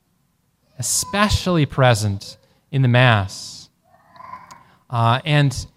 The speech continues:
allow him to engage you to this active and fruitful and conscious participation, uh, in the Mass,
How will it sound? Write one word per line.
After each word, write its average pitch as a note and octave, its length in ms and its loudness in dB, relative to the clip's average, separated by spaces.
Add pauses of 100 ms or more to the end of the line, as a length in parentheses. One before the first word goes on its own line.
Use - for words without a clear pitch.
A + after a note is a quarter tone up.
(500)
allow F#3 480 4
him A3+ 200 0
to G3 260 0
engage E3 680 4
you G#2+ 240 0 (1080)
to E3+ 640 4 (160)
this E3 280 -2
active E3+ 680 -2
and C3+ 160 0
fruitful D#3+ 720 -4 (220)
and D3+ 240 -4
conscious F#3+ 920 -4 (440)
participation, E3 1000 -2 (760)
uh, A#2+ 340 -2 (420)
in G3 140 -4
the G3 60 0
Mass, D3 600 -2